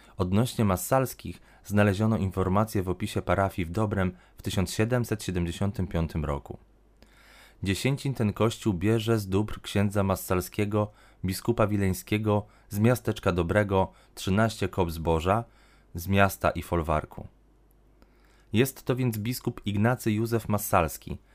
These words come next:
targowiczanin, powieszony w Warszawie podczas insurekcji kościuszkowskiej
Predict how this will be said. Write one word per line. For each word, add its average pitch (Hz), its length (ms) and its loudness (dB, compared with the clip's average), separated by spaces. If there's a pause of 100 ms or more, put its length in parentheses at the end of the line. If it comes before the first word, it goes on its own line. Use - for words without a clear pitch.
(180)
targowiczanin, 110 840 2 (280)
powieszony 101 480 2
w 95 60 -6
Warszawie 110 460 0
podczas - 440 -6
insurekcji 104 560 0
kościuszkowskiej 98 920 -2